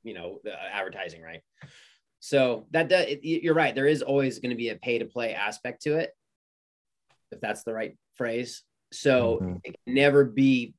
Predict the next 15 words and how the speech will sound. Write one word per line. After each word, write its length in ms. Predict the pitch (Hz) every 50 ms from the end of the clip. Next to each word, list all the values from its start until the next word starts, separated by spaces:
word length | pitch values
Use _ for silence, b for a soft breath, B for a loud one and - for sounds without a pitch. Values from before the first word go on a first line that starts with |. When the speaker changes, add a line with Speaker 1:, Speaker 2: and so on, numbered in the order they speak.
| _ - _
Speaker 1:
fully 220 | 120 110 107 104 101
neutral. 340 | 101 110 110 107 98 82 -
That's 160 | 180 185 240
interesting. 380 | 240 - - - - - - - _
That's 140 | - 139 143
an 40 | 151
interesting 260 | 139 - - 131 -
point. 240 | - 123 110 - - _ _ _ _ _
It's 160 | - 175 -
easy 180 | 254 262 214 175
to 80 | 113 -
forget, 340 | 131 123 135 107 - -
you 140 | 110 107 107
know? 140 | 98 104 110 113 _ _ _ _ _ _ _ _ _ _ _ _ _ _ _ _ _ _ _ _ _ _ _ _ _ _ _ _ _ _ _ _ -
Speaker 2:
Mm. 320 | 104 98 95 95 92 90